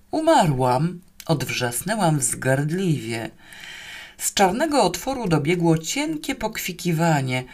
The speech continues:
które mnie nieco zaintrygowało, po czym znów odezwał się obcy głos. "To się nie wygłupiaj", zaryczał ostrzegawczo, "bo nie dostaniesz jeść. Jak kto umrze,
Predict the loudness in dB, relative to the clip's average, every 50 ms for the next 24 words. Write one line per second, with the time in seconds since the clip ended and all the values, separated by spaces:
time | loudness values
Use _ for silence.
0 | -20 -20 -20 -20 -20 -16 -6 -2 0 2 2 2 2 2 4 2 2 2 -2 -4
1 | -4 -2 -2 -2 0 -2 -2 -2 -2 -2 0 0 -2 -2 0 -2 -2 -2 -2 -4
2 | -6 -6 -4 -4 -2 0 0 0 0 -2 -4 -4 -2 0 0 0 -2 -4 -12 -16
3 | -20 _ -14 -6 -4 0 2 2 2 2 2 0 0 -2 -4 -6 -6 -4 0 0
4 | 0 0 0 -8 -4 -4 -4 -2 0 2 2 2 2 -2 -8 -10 -10 -10 -14 -18
5 | -20 -20 -20 -20 -20 -20 -20 -20 -20 -12 -4 0 2 4 4 4 4 4 4 4
6 | 4 2 2 2 2 2 2 4 4 6 6 6 4 0 -4 -10 -18 -20 -20 -20
7 | -12 -6 -2 0 0 0 0 -2 -4 -4 -4 -2 -4 -4 -4 -4 -6 -4 -4 -2
8 | 0 0 0 0 -2 -2 -2 2 2 2 2 0 -6 -18 -18 -18 -20 -16 -4 2
9 | 4 4 6 6 4 4 4 2 4 2 0 0 0 -4 -4 0 2 2 2 2
10 | 2 -4 -8 -8 -8 -12 -14 -14 -14 -16 -16 -14 -14 -14 -14 -4 2 6 6 6
11 | 6 4 0 -10 -8 -2 0 0 0 0 -2 -2 -2 -2 -2 -2 -2 -2 -2 -2